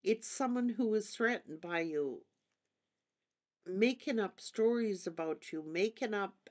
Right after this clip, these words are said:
allegations about you, yapping behind your back, not having the facts, not hearing your side of the story, just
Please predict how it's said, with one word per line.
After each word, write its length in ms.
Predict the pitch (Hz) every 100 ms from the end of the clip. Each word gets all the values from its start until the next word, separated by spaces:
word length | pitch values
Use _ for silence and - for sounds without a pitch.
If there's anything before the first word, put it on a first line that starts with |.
| _
allegations 1000 | 190 208 214 180 170 202 233 - 190 156 175
about 480 | 170 160 151 -
you, 220 | 147 139 - _ - - -
yapping 720 | - 170 202 240 240 262 220 208
behind 540 | 208 - 214 220 196
your 100 | 185
back, 540 | 185 190 180 139 - _ _ - _ -
not 440 | 156 196 247 -
having 580 | - 196 220 220 220 185
the 80 | 185
facts, 880 | _ 196 196 143 - _ - - -
not 500 | 196 190 202 185 - _ _ -
hearing 680 | 180 - 240 277 262 208
your 220 | 185 180 175
side 360 | - 196 175
of 160 | 170 -
the 120 | 165
story, 460 | 165 - 190 175 170
just 480 | 139 202 214 - -